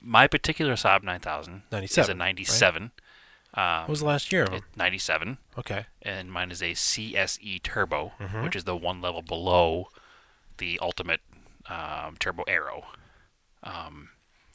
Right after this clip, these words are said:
Speaker 1: it has all the same stuff, same power. It just doesn't have the deep dish wheels.
Speaker 2: Okay.
Speaker 1: Um, and mine has the Bose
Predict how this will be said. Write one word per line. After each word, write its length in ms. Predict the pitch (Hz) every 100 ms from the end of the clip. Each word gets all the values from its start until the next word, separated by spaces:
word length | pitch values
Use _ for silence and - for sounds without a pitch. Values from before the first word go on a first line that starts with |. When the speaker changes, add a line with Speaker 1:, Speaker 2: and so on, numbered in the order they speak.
| -
Speaker 1:
it 100 | 95
has 160 | 101
all 100 | 92
the 80 | 90
same 240 | - 95 -
stuff, 320 | - 71 -
same 180 | - 92
power. 420 | - 85 80 - _ - - - - - _ _ _
It 60 |
just 80 | -
doesn't 120 | 101 87
have 80 |
the 60 | 87
deep 180 | 90 85
dish 160 | - -
wheels. 360 | - - - - - - -
Speaker 2:
Okay. 240 | - 101
Speaker 1:
Um, 440 | 107 87 80 82 90 _ _ -
and 120 | 98
mine 180 | 92 101
has 600 | 107 123 113 107 104 - - _ - - _ _ -
the 60 |
Bose 480 | 90 92 95 95 -